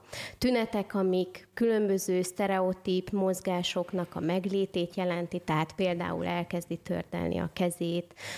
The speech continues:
aztán elkezdi a szájához ütögetni, vagy a levegőt furcsán veszi, bent tartja sok ideig, és aztán fújja ki,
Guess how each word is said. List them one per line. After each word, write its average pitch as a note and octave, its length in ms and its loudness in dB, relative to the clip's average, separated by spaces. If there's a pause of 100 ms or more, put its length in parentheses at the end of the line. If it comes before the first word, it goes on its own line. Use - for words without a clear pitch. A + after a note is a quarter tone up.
(140)
aztán D#3 240 0
elkezdi E3+ 540 -2
a - 60 -6
szájához F#3 760 0
ütögetni, F3+ 880 0
vagy D#3 420 -4 (140)
a - 140 0
levegőt G#3 600 2
furcsán A3 600 0
veszi, F#3+ 340 0
bent G3 320 0
tartja F#3 340 0
sok F3+ 320 -4
ideig, F3+ 360 -2
és F3+ 200 -4
aztán F3 420 -4
fújja - 560 -2
ki, G#3+ 380 0